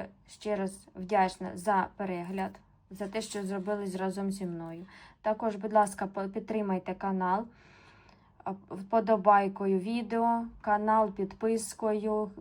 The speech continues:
напишіть коментар під відео, я буду вам щиро-щиро вдячна. Сподіваюсь,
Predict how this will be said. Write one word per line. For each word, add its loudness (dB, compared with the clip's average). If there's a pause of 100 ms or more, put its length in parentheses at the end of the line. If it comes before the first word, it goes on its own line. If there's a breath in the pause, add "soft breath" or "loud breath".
напишіть -4
коментар 2
під -6
відео, -2
я -2
буду -4
вам 0
щиро-щиро -6
вдячна. -6 (760 loud breath)
Сподіваюсь, 0